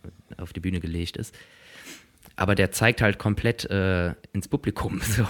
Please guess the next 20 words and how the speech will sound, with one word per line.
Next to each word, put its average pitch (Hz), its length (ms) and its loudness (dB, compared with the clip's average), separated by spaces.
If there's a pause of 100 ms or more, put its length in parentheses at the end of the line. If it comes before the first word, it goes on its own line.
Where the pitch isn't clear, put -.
irgendwie 107 320 0
auch - 140 -6 (120)
sinn-, 175 280 6
sinnfrei. 107 680 4 (360)
Irgendwie, 98 520 6
also 92 180 -2 (600)
da 90 100 -4
kannst 113 240 -2
du 117 40 0
das 104 80 -4
Ding 107 160 2
auch 90 120 0
ausmachen, 85 480 -2
keine 87 220 -6
Ahnung. 85 220 -8 (960)
Ja, 87 100 -6
auf 85 80 -6
jeden 92 140 2
Fall, 92 180 2
ey, 90 280 2